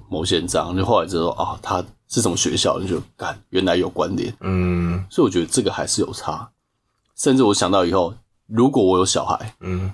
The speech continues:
Speaker 1: 然后小孩说：“为什么我要读书什么的？”
Speaker 2: 嗯。
Speaker 1: 就是考得高，你又不一定能，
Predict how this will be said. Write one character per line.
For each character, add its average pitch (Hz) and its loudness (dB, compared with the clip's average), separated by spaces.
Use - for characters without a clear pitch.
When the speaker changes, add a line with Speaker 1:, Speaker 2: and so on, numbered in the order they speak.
Speaker 1:
然 92 2
后 127 4
小 82 0
孩 85 0
说 85 2
：“为 110 2
什 101 0
么 87 2
我 90 4
要 - 2
读 78 -6
书 - -4
什 - -4
么 - -4
的？” - -8
Speaker 2:
嗯。 92 -4
Speaker 1:
就 107 2
是 95 4
考 95 -2
得 92 0
高， 101 4
你 101 -2
又 92 2
不 107 2
一 92 2
定 104 2
能， 82 0